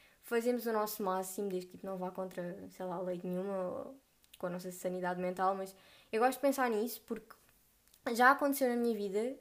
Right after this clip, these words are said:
eh, eu às vezes parar de pen-, principalmente isto de eu começar a treinar, eu comecei a dizer, tipo, alguns primeiros dias que ia ficar bué, tipo, ia ser mais saudável e que ia começar a treinar e que ia começar a ser fitness e toda eu, pronto.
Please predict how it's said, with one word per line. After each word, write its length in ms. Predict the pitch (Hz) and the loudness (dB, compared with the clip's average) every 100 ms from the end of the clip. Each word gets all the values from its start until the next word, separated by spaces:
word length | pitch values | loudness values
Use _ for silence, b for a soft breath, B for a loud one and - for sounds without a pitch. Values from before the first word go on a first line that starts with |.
| - | -10
eh, 360 | - 220 220 214 | -2 0 2 2
eu 80 | 220 | 0
às 140 | 226 220 | 2 0
vezes 160 | 220 | -2
parar 300 | - 214 220 | 0 4 4
de 60 | 220 | 2
pen-, 220 | 220 - | -4 -6
principalmente 440 | - 269 247 214 | -4 0 2 0
isto 180 | 220 - | -4 -6
de 60 | 240 | -4
eu 40 | |
começar 280 | 233 233 233 | -2 0 2
a 60 | 226 | 2
treinar, 520 | 226 214 190 196 226 b b b b b b | 2 2 4 4 0 b b b b b b
eu 420 | 247 247 247 247 247 | 2 4 2 0 0
comecei 340 | 262 277 277 | 2 6 6
a 40 | |
dizer, 220 | 262 247 254 | 6 0 -2
tipo, 240 | 226 240 | -4 -4
alguns 200 | 226 233 | -2 -2
primeiros 340 | 240 233 220 | -2 0 0
dias 320 | 180 196 214 - | -2 -2 -4 -4
que 160 | - | -4
ia 80 | 202 | -4
ficar 280 | - 202 202 | -2 0 2
bué, 600 | 196 190 180 180 180 - - | 4 4 2 0 -2 -8 -14
tipo, 220 | 185 - | -16 -8
ia 140 | 214 240 | -4 -2
ser 220 | - 240 | 0 2
mais 220 | 233 233 | 2 2
saudável 720 | - 214 190 196 202 202 202 196 | 0 2 6 6 6 2 0 -2
e 60 | |
que 160 | 190 214 | -6 -6
ia 40 | |
começar 280 | 208 208 202 | -6 -2 -2
a 20 | |
treinar 480 | 202 196 180 180 185 | 0 -2 2 2 2
e 60 | 190 | 0
que 100 | 190 | -6
ia 40 | |
começar 260 | 202 196 220 | -6 -4 -4
a 60 | |
ser 180 | 220 220 | -2 -2
fitness 600 | 220 185 196 208 202 202 | -4 -8 -8 -4 -4 -4
e 40 | 196 | -6
toda 240 | 196 196 | -4 -2
eu, 380 | 202 190 196 208 | 0 0 0 -2
pronto. 320 | 202 202 220 | -2 -4 -4